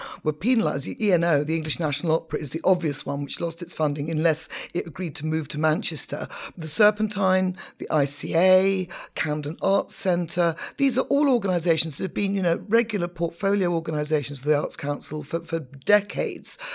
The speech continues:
had their funding slashed. And they're part of a really elaborate infrastructure. You know, it's not just about rich old London and poor old everywhere else.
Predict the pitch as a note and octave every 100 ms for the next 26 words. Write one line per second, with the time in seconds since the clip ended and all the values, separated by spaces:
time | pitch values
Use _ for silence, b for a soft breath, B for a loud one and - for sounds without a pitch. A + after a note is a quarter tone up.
0 | B - G#3+ G3 E3 - E3+ D3+ D3 -
1 | - - G3+ D3+ D3 - B B B -
2 | B3+ B3+ - C#4+ E4 - A#3 F#3 - G3
3 | E3 D3 F#3+ G3+ C4+ C#4+ - - - D3+
4 | - - D#3 G3+ G3+ C#3+ B - - B3+
5 | D4+ - B3+ E3 E3 D#3 - B B E3
6 | D#3 A3 - F3+ D#3+ E3 D#3+ D3 D3+ C#3+
7 | - E3+ D3+ D3 C#3+ D3 C3+ D#3 D3+ -